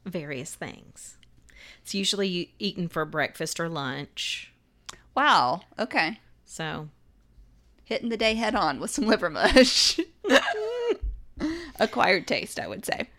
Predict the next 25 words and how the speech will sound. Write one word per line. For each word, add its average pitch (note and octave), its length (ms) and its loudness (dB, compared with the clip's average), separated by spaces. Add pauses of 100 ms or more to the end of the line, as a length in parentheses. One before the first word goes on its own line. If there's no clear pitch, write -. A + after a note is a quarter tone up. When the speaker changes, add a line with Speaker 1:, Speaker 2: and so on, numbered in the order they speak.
(320)
Speaker 1:
Okay, G3 280 4
now E3+ 160 2
liver A#3 360 4
mush A3 560 2 (280)
derives G3+ 880 4
from D#3 460 -2
scrapple. - 720 0
Have D#3+ 140 -8
you D#3+ 40 -2
ever D#3 140 -4
heard D#3 180 -2
of - 80 -12
scrapple? C#3+ 360 4
Speaker 2:
I've F#3 100 6
heard B3+ 220 8
of B3 80 6
scrapple, F3+ 500 4
but F3 180 6
I F#3 120 8
don't F3 160 2
know D#3+ 100 2
much - 220 0
about - 240 -4
scrapple. - 500 -2 (480)
Speaker 1:
Well, G3+ 440 4